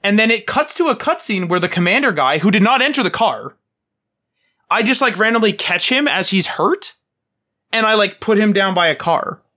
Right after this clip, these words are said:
And I'm like, "What? Like, what happened?" He wasn't with us,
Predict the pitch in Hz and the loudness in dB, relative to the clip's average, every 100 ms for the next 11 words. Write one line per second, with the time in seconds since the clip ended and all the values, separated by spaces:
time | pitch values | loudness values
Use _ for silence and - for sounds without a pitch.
0 | _ _ _ _ _ _ - 190 190 180 | _ _ _ _ _ _ -6 -2 0 -2
1 | - _ _ - 156 453 523 - _ _ | -6 _ _ -4 0 0 -2 -12 _ _
2 | _ _ _ _ _ 202 185 220 247 480 | _ _ _ _ _ -2 0 0 0 -2
3 | - - - _ _ _ _ _ _ _ | -4 -14 -20 _ _ _ _ _ _ _
4 | _ _ _ _ - 226 285 262 220 539 | _ _ _ _ -2 0 2 2 2 0
5 | 156 110 - - | -2 -4 -6 -8